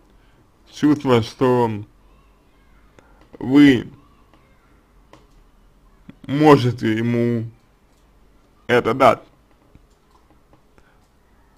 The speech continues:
Важный момент.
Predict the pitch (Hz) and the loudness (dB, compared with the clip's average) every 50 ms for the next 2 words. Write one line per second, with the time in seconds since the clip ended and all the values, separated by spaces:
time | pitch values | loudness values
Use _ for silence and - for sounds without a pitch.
0 | _ _ _ _ _ _ _ _ _ _ _ _ _ _ _ _ _ _ _ _ | _ _ _ _ _ _ _ _ _ _ _ _ _ _ _ _ _ _ _ _
1 | _ _ _ _ 294 - - - 147 - - - 359 359 320 180 151 123 110 104 | _ _ _ _ -20 -16 -8 -2 0 0 0 0 -4 -6 -4 -6 -6 -6 -8 -10
2 | 110 123 - | -12 -16 -20